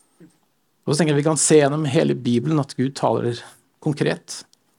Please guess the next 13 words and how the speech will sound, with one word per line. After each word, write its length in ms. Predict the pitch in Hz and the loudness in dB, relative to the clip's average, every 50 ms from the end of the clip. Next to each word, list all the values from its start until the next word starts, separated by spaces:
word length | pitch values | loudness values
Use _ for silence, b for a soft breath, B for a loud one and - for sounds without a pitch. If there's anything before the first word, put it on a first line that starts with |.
| _ - - _ _ _ _ _ _ _ _ _ _ _ _ _ _ _ _ _ _ _ _ _ _ _ _ _ | _ -20 -20 _ _ _ _ _ _ _ _ _ _ _ _ _ _ _ _ _ _ _ _ _ _ _ _ _
Så 100 | - - | -8 -6
tenker 200 | 139 131 123 120 | -2 -2 0 -2
jeg 80 | 120 139 | -2 -2
på 100 | 139 127 123 | -2 -4 -2
Saulus, 500 | - - - - 127 123 127 139 147 - - | -4 -2 -2 0 0 -2 -2 -4 -6 -4 -4
han 120 | 143 143 139 | -2 -2 -2
var 140 | 135 135 | -2 0
en 140 | 139 139 127 120 | 2 2 2 4
rå 180 | 123 120 117 117 | 2 2 2 0
forfølger 480 | - - 120 - 139 113 104 117 127 139 | -4 -8 -6 -4 -4 -2 0 0 0 -2
av 100 | 127 127 | -2 -2
Gud, 220 | 127 131 123 127 - 135 | -2 -2 -2 -4 -4 -2
nei, 140 | 135 135 | 0 0